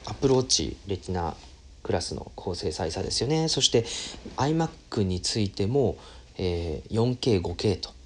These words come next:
いうことで、えー、レティナディスプレイ化が完了しています。MacBookもレティナディスプレイですよね。二千十五年モデルですね。で、え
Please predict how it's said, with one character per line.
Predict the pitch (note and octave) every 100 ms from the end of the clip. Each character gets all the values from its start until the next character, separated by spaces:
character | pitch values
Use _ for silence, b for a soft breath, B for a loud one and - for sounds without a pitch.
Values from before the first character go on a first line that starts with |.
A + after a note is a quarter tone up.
| - - -
い | F#2+
う |
こ | F#2
と | G2 D#2
で、 | D2+ - - - - -
え | - - - - -
ー、 |
レ | G2+
テ | F#2
ィ | F#2
ナ |
デ | E2
ィ | E2+
ス | -
プ | -
レ | D#2+
イ | C2+ -
化 | - - - -
が | A#2 A#2+ - - - - - - - - -
完 | - F#2 D#2+
了 | D#2+ D#2
し | -
て | -
い | -
ま | -
す。 | - B B B -
MacBook | C3 F#3+ G3+ -
も | C2 -
レ | G2
テ | F2+
ィ |
ナ | E2+
デ |
ィ |
ス | -
プ | -
レ | -
イ |
で | -
す | -
よ | D#3
ね。 | F#3 B B B B B - -
二 | A2
千 | G#2 F#2+
十 | F2 E2+
五 | F2
年 | F2 D#2+
モ | D#2+
デ |
ル | -
で | F#2+
す | - G2+
ね。 | D#2 - B B B B - -
で、 | D3 D#3+ - - - -
え | A2+ G#2 F#2 F2 E2 D2+